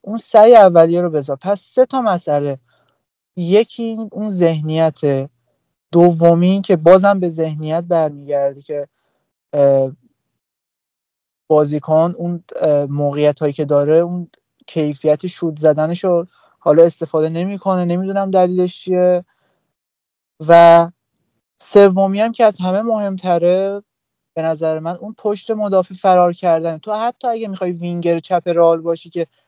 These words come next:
وینی هم حالا، اه، وینگر چپه و حالا اومدی جاش داری بازی می‌کنی، خود وینی مگه وای میسته اونجا؟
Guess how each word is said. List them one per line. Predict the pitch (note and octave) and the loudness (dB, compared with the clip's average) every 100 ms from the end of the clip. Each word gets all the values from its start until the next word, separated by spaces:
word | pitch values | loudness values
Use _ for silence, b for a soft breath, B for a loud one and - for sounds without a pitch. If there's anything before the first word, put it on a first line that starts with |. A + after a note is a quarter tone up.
| - | -12
وینی | E3 E3+ E3 | -8 -4 -2
هم | D#3+ D#3+ - _ | -2 -2 -10 _
حالا، | E3 D#3+ D#3 - _ _ _ _ _ - | 0 2 2 -2 _ _ _ _ _ -10
اه، | D3+ D3 D3+ E3+ _ _ _ - | -8 -8 -8 -12 _ _ _ -10
وینگر | E3+ E3+ E3 E3 | -6 0 4 2
چپه | - E3+ D#3+ F3 F#3 G3 G3+ A3 A#3 F3+ | 2 2 2 2 2 2 -4 -8 -12 -4
و | D#3+ D#3 - _ | -2 -2 -4 _
حالا | - D#3+ | -10 -8
اومدی | E3 D#3+ D3+ | -6 -6 -6
جاش | D#3+ E3 D#3 | -4 -6 -4
داری | E3+ D#3+ | -6 -4
بازی | D#3+ D#3+ E3 | -4 -4 -6
می‌کنی، | E3 - G3 | -10 -10 -10
خود | A3 A3 | -6 -6
وینی | A#3 G#3+ G#3+ | -6 -8 -6
مگه | A#3 G#3 | -6 -6
وای | F#3+ G3+ A#3+ | -2 0 0
میسته | B3 A3+ - E3+ | -4 -10 -12 -12
اونجا؟ | D#3 D3+ D3 | -12 -4 -4